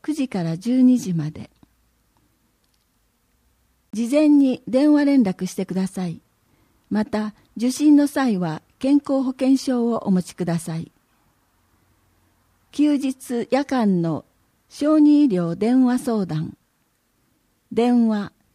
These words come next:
シャープ八零零零、または零七三四三一の八零零零。平日は十九時から翌日の九時まで。土曜、日曜祝日は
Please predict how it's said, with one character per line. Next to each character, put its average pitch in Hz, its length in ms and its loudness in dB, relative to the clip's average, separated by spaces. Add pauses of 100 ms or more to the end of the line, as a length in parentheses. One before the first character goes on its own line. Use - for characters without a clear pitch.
(140)
シ - 180 -8
ャ 277 160 0
ー 247 40 -4
プ 151 360 -10 (180)
八 269 380 -6
零 262 300 0
零 202 340 -2
零、 175 320 -6 (640)
ま 208 140 -4
た 240 180 -2
は 175 260 -4 (240)
零 277 240 2
七 233 340 2
三 180 420 -6 (400)
四 285 280 2
三 262 440 0
一 196 320 -6
の 160 260 -4 (240)
八 262 340 -4
零 233 300 0
零 180 300 -2
零。 165 280 -8 (800)
平 262 240 0
日 254 340 -6
は 226 280 -6 (200)
十 277 260 -2
九 254 160 -6
時 202 160 -8
か 160 160 -8
ら 156 200 -10 (120)
翌 233 260 -2
日 262 320 -6
の 220 240 -2
九 240 100 -6
時 202 160 -4
ま 156 160 -2
で。 - 200 -16 (920)
土 226 140 0
曜、 277 360 2
日 262 340 0
曜 262 160 2
祝 - 260 -8
日 233 320 -6
は 214 260 -4